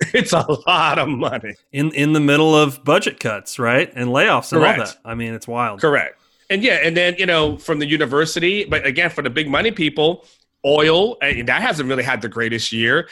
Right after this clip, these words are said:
Speaker 1: Everybody else's companies have been do-, haven't been doing so great. So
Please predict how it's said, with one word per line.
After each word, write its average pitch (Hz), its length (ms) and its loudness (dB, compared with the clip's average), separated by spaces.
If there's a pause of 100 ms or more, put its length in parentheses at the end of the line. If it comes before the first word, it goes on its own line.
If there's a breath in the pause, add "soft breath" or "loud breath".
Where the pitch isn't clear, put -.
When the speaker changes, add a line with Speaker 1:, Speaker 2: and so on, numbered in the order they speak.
(240 loud breath)
Speaker 1:
Everybody 156 400 0
else's 170 320 0
companies 147 500 0
have 120 120 -6
been 127 160 -2
do-, 135 160 -4
haven't 127 420 -4
been 127 140 -2
doing 127 240 -4
so 123 180 -6
great. 127 300 -2
So 131 280 -4